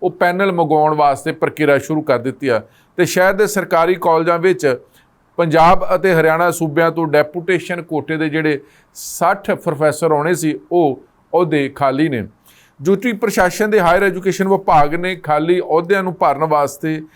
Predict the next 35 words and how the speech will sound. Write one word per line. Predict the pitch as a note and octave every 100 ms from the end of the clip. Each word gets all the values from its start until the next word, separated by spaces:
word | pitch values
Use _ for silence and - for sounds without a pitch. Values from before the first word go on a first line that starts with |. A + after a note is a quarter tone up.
| - _ C3
ਜਿਹੜਾ | F3 E3+
ਵਾ | D#3
ਪ੍ਰਕਿਰਿਆ | D3+ C3+ D#3 D3+
ਸ਼ੁਰੂ | D3+ F3+
ਕੀਤੀ | D#3+ E3+ F3+
ਕਿ | F3
ਉਹ | F3+
ਨਵਾਂ | D3+ D#3+ D#3+
ਸੈਸ਼ਨ | D3+ C#3+ - D#3 D#3+ E3+ E3+ _
ਸ਼ੁਰੂ | - F#3+ G#3+
ਹੋਣ | E3+ D3+
ਵਾਲਾ | C3 A2+ G#2 G2+ _ _ _ -
ਤੇ | F3
ਪੰਜਾਬ | F#3 F3 F3 G3 -
ਅ-, | F3+ - -
ਅਤੇ | E3 G3+
ਹਰਿਆਣਾ | E3 D#3+ E3 F#3+ G3 - -
ਸੂਬਿਆਂ | - E3+ E3 G3 D#3+ B2+ G#2+ -
ਵੱਲੋਂ | C3+ F#3+ E3 A2+ - _ _ B2
ਜਿਹੜੇ | B2+ F#3 G3
ਨੇ, | D#3 D3+ - -
ਉਹ | F#3 F#3+ F#3 D3
ਡੈਪੂਟੇਸ਼ਨ | D3 D#3+ F3+ F#3+ F#3 F#3+
ਤੇ | E3+ E3+
ਬਣਦਾ | C#3+ D3+ D3+ E3
ਜਿਹੜਾ | D#3+ D#3 C#3+ - _ _ _ _ -
ਕੋਟਾ | F3 F3 G#3+
ਸੀ, | E3+ F#3
ਉਹਦੇ | E3+ F3+ F#3
ਤਹਿਤ | F#3 D#3 D3+ D3 C#3 C#3 _ _ _ _ _ - D#3+ D3 -
ਜਿਹੜੇ | D3+ E3+
ਪ੍ਰੋਫੈਸਰ | D3+ D3+ E3 D#3+ G3+
ਨੇ, | E3+
ਖਾਸ | B2+ D3 C#3+
ਕਰਕੇ | D#3+ D3 D#3